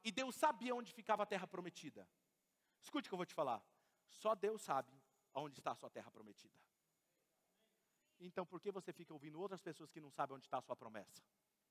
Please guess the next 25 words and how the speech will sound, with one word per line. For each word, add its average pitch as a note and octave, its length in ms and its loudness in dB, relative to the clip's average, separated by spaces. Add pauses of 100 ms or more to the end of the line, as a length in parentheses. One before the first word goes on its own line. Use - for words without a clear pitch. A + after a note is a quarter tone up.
(2250)
Fica A3+ 220 4
perguntando, F#3+ 600 4
mandando F#3 320 2
WhatsApp, E3+ 600 6
pedindo F3+ 300 -10
conselho F#3 440 -2
pra G3 100 8
pessoa F#3 340 0
errada. D3+ 440 2 (260)
Que F3+ 100 -12
tal A3 160 4
você G#3+ 220 0
perguntar F3+ 400 4
pra E3+ 140 4
aquele F3 240 -2
que F#3+ 120 -10
sabe F3 320 4
onde F3 160 -6
está - 180 0
o E3 60 2
paraíso C#3+ 560 4
que - 100 -20
você B2+ 240 -8
está C3 180 -4
esperando? A2 460 -4